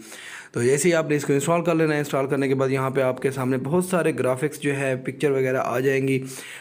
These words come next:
आपने यहाँ पे से कोई भी आपने सेलेक्ट कर लेना है, जो भी आपको पसंद आए आपने कोई भी सिलेक्ट कर लेना है। यहाँ पे बहुत सारे हैं,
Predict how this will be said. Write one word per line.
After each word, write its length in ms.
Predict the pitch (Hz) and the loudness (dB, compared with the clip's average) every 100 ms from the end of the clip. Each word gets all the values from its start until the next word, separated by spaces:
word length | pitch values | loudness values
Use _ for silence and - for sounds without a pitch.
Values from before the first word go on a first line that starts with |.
| - | -2
आपने 260 | 156 156 156 | 0 2 2
यहाँ 340 | 151 151 151 | 2 2 0
पे 280 | 147 147 147 | 0 2 2
से 180 | 143 151 143 | 2 0 -2
कोई 380 | - 196 202 | -2 2 4
भी 160 | 185 185 | 4 2
आपने 260 | 147 151 143 | 2 2 0
सेलेक्ट 280 | 135 135 131 | 0 -4 -2
कर 160 | 139 | -2
लेना 220 | 135 139 | 0 0
है, 80 | 135 | 0
जो 160 | 131 143 | 2 2
भी 140 | 135 143 | 4 0
आपको 240 | 135 139 | 0 -2
पसंद 360 | 143 - 156 151 | -2 -2 0 2
आए 260 | 135 131 135 | 2 0 0
आपने 400 | 131 135 139 131 | 0 0 0 -2
कोई 200 | 131 135 | 0 0
भी 120 | 139 | 0
सिलेक्ट 280 | 139 135 131 | 0 -2 -2
कर 120 | 131 | -2
लेना 180 | 127 127 | -2 0
है। 60 | 131 | 2
यहाँ 180 | 135 135 | 2 0
पे 120 | 143 | -2
बहुत 300 | 139 160 180 | 0 0 0
सारे 260 | 165 143 135 | 0 0 0
हैं, 240 | 139 | -2